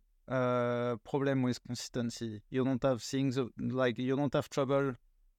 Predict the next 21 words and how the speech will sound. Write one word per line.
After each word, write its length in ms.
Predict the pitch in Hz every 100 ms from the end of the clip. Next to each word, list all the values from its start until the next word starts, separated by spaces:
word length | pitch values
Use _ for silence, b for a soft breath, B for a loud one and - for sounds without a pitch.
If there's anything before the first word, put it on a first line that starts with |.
| _ _ _
ruling 540 | 143 143 151 156 156 131
what 220 | 139 147
should 240 | - 143 127
happen 480 | 113 135 135 135 127
if 180 | 117
you 60 | 127
have, 240 | 120 120 - -
uh, 560 | 120 117 117 117 113 113
two 140 | - 147
transactions 640 | - 131 127 127 - 135 120
happening 340 | 123 - 135
on 140 | 120 120
different 420 | 120 - 120 -
nodes. 400 | 123 135 151 - - _ _
What 160 | 123 127 -
w-, 100 | 127
should 200 | - 139
be 140 | 139
the 120 | 135 131
eventual 640 | 117 127 - 127 123 123 -
outcome? 600 | 123 - 131 139 156